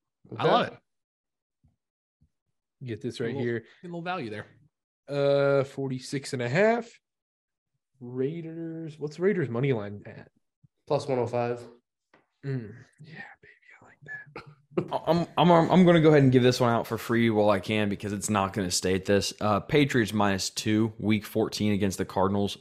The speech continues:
Speaker 4: Oh my gosh, are you kidding me right now? Are you
Speaker 3: Where's it
Speaker 4: kidding me?
Speaker 3: at?
Speaker 4: It's in Arizona.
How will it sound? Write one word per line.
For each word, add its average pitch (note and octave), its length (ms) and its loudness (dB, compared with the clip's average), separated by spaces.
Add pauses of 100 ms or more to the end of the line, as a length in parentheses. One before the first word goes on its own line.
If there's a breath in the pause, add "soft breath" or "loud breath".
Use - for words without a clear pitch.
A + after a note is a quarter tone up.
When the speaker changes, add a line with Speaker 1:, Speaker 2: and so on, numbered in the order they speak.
(120)
Speaker 4:
Oh G2+ 240 2
my F2 220 -4
gosh, E2 420 -10 (120)
are G#2 40 2
you G2+ 140 2
kidding A2+ 280 4
me G#2+ 100 4
right G2+ 180 0
now? F#2 240 -2 (600)
Are - 100 4
you E3+ 40 10
Speaker 3:
Where's F#3 100 8
it E3+ 100 8
Speaker 4:
kidding D#3+ 80 6
me? D3+ 60 6
Speaker 3:
at? A#2 180 0 (1120)
Speaker 4:
It's A2 180 2
in B2 80 6
Arizona. F#2 480 2